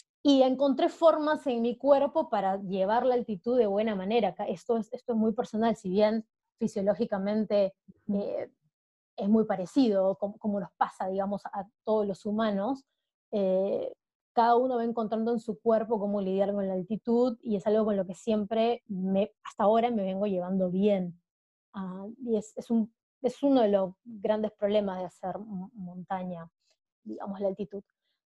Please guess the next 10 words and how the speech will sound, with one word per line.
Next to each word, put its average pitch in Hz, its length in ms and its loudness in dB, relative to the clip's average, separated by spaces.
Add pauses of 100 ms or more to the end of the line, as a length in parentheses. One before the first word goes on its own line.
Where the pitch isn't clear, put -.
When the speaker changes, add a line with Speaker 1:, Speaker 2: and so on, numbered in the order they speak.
(140)
Speaker 1:
Am, 262 640 2
y 262 140 4
ya 262 200 6
después, 269 600 4 (300)
eh, 180 300 -12
en 196 200 -6
Nepal, 233 640 2
que 180 120 -10
Nepal 175 480 -4
es, 185 180 -2